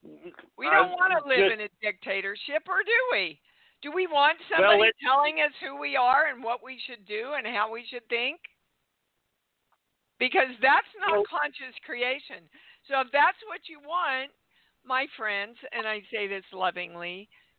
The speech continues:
Speaker 1: go follow somebody else because you will not learn that here. Thank you, Kirk. I gotta move on. Love you, honey.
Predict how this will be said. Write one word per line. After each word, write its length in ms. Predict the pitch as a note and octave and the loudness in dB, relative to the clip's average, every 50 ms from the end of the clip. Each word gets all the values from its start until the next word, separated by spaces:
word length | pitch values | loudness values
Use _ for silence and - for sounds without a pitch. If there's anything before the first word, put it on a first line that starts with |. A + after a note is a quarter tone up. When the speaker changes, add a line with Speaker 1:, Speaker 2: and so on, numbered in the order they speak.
| _ _ | _ _
Speaker 1:
go 160 | - G3 F#3+ F#3 - | -2 -2 -2 0 2
follow 340 | G#3+ F#3+ F#3+ F#3 F#3 F#3+ F#3 - - | 4 4 6 6 2 -2 -4 -6 -10
somebody 420 | G3+ F#3 F#3 F3 F3 E3+ E3+ F3 | -10 -6 -4 -4 -4 -4 -4 -4
else 220 | F3 D#3+ D#3 D#3 _ - _ _ _ _ _ _ _ _ _ _ _ _ _ _ | -4 -4 -4 -6 _ -20 _ _ _ _ _ _ _ _ _ _ _ _ _ _
because 320 | F#3 F3+ - G#3+ G3+ F3+ G3 | -12 -10 -6 -6 -6 -6 -6
you 80 | G3+ | -6
will 200 | F#3+ G3 F#3+ F#3 | -4 -2 -2 -2
not 260 | F#3 F#3 F3+ F3+ F3+ F3+ F#3 - _ | 0 2 4 4 4 2 -2 -10 _
learn 280 | G3 F#3 F3+ F3 E3+ E3+ | -4 -4 -4 -4 -2 -2
that 200 | D#3+ D#3 D3+ D#3+ | -2 -2 -2 -2
here. 320 | E3 E3 D3+ D3 D3 D3 _ _ _ _ _ _ _ _ _ _ _ _ _ _ _ | -6 -8 -8 -8 -8 -10 _ _ _ _ _ _ _ _ _ _ _ _ _ _ _
Thank 280 | - G3+ G3+ G3 - - | 4 4 4 4 0 -6
you, 80 | F#3+ | -8
Kirk. 340 | D#3 - - G3 F3 D#3+ - | -10 -6 0 0 0 0 2
I 100 | G3+ F3 | 0 2
gotta 220 | E3+ F3+ F3+ E3+ | 4 4 2 2
move 240 | E3+ F3 E3 E3 D#3+ | 0 -4 -10 -6 -4
on. 280 | D#3+ D3+ D3 D3+ D#3 D3+ _ _ _ _ _ _ _ | -4 -4 -4 -6 -10 -14 _ _ _ _ _ _ _
Love 260 | - F#3+ F#3+ F#3+ F3 | 2 2 2 2 2
you, 200 | F3+ E3+ D#3+ D#3+ | -2 -4 -4 -4
honey. 200 | E3+ F3+ D#3+ D#3+ | -2 0 2 2